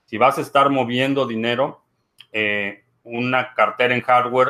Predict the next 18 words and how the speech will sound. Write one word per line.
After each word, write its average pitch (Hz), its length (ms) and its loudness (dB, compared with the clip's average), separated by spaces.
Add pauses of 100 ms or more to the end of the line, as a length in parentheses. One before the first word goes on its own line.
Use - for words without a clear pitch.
es 110 240 -8
el, 107 320 -2
el 101 280 -6
vehículo 113 480 -6
ideal, 113 460 -2
ideal 110 320 -2
para - 160 2
hacerlo, 156 440 0
porque 101 340 -10
tienes 117 360 -6
la 101 320 -4 (340)
seguridad 113 720 0
de 113 160 -4
que 107 100 -6
tus 101 220 -10
llaves 123 260 0
están 117 400 -4
fuera 123 560 0